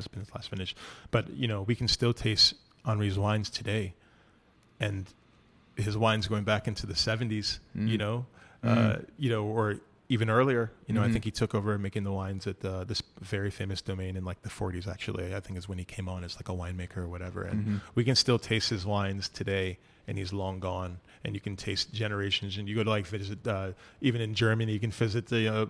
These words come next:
Speaker 1: families that have wines from, like, a hundred years ago.
Speaker 2: Mm-hmm.
Speaker 1: But you can taste someone's work.
Speaker 2: Right,
Speaker 1: <laughs>
Speaker 2: right,
Speaker 1: And
Speaker 2: right.
Speaker 1: the fruit they experience in their lifetime.
Speaker 2: Right,
Speaker 1: <laughs>
Speaker 2: right.
Speaker 1: To me, that's insane,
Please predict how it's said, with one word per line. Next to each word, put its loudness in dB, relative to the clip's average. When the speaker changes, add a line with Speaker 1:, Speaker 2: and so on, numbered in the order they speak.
Speaker 1:
families 2
that 0
have 0
wines 2
from, -6
like, -2
a -14
hundred -2
years -2
ago. -6
Speaker 2:
Mm-hmm. 2
Speaker 1:
But 6
you 6
can 2
taste 6
someone's 2
work. -2
Speaker 2:
Right, 0
Speaker 1:
<laughs> 0
Speaker 2:
right, 0
Speaker 1:
And 4
Speaker 2:
right. 6
Speaker 1:
the 4
fruit 8
they 10
experience 6
in 0
their 6
lifetime. 0
Speaker 2:
Right, 4
Speaker 1:
<laughs> -20
Speaker 2:
right. 4
Speaker 1:
To -2
me, 6
that's 2
insane, 2